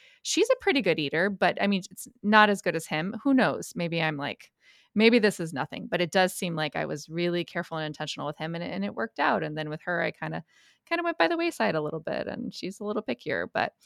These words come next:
they're both super healthy, so that's what matters, whether or not they're eating every green thing in front of them.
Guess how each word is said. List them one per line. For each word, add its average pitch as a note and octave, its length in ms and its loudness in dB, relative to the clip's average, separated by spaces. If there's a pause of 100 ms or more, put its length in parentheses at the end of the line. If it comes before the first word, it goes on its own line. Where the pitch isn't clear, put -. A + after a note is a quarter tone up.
(400)
they're A3 120 0
both G3+ 240 -2
super G3+ 340 -4
healthy, G3 400 -4
so D3 380 -8 (120)
that's - 220 -8
what - 120 -8
matters, - 580 -10 (280)
whether D#3+ 220 -4
or D#3+ 40 -6
not D#3 240 -6
they're D3+ 200 -4
eating D#3+ 440 -8
every D#3+ 240 -6
green D#3+ 260 -6
thing E3 160 -8
in - 80 -10
front - 220 -10
of - 60 -16
them. - 260 -8